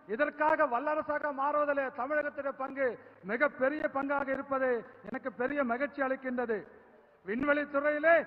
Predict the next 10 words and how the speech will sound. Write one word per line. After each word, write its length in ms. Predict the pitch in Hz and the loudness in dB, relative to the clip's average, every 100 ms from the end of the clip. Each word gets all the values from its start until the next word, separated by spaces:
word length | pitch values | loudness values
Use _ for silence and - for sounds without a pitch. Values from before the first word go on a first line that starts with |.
| - - | -2 -14
இந்தியாவை 540 | 202 254 285 302 285 277 | -10 -8 0 2 4 2
முன்னெடுத்துக் 540 | 240 269 294 302 294 277 | 0 0 0 0 -4 -4
கொண்டு 160 | 269 | -4
செல்வதிலே 480 | 254 269 269 254 240 208 - - - | -2 -2 -2 -2 -2 -4 -12 -16 -4
தமிழகம் 540 | 214 294 294 277 247 - - - | 2 4 4 2 -2 -6 -18 -8
மிகப்பெரிய 500 | 214 269 262 269 294 | -2 0 2 2 2
பங்கை 340 | - 262 277 | 0 0 2
வகித்து 320 | 254 247 262 262 | 2 2 0 0
வந்து 200 | 247 254 | 2 2
கொண்டிருக்கின்றது. 680 | 240 240 240 233 226 214 | 2 0 -2 -2 0 0